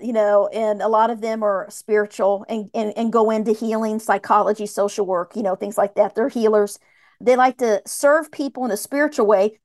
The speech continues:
where, um, you know, their opposite Virgo serves people in a practical way.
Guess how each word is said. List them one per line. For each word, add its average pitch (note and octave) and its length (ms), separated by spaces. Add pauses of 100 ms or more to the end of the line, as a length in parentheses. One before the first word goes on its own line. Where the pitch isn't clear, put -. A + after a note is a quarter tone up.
(120)
where, G#3+ 520
um, F#3 520
you A3+ 100
know, G#3+ 80
their A3 140
opposite A#3 480
Virgo G#3+ 580
serves A3 360
people A3+ 300
in F#3+ 60
a C4+ 40
practical F#3+ 560
way. D3+ 260